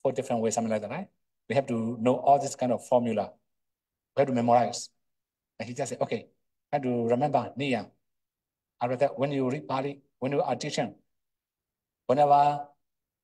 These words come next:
there's a, the part you are going to explain, just try to recall Niyam. And try to explain students. And, and they will be very interesting.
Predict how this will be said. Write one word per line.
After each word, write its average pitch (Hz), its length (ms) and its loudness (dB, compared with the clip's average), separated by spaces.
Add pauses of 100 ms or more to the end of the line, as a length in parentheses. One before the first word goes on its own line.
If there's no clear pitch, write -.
(280)
there's 135 220 2
a, 127 160 -4 (520)
the 120 80 0
part - 440 -6 (200)
you 131 100 2
are 123 80 6
going 131 140 0
to 131 40 -4
explain, 117 400 -2 (320)
just - 220 -2
try 147 120 -2
to 120 300 -2
recall - 540 -2 (800)
Niyam. 127 320 -4 (1300)
And 113 100 -10
try 156 140 2
to 127 440 -2
explain 147 420 0
students. 123 500 -2 (1000)
And, - 180 -2 (380)
and 131 200 0
they 135 80 2
will 139 120 4
be 139 100 -4
very 147 200 2
interesting. 165 440 -2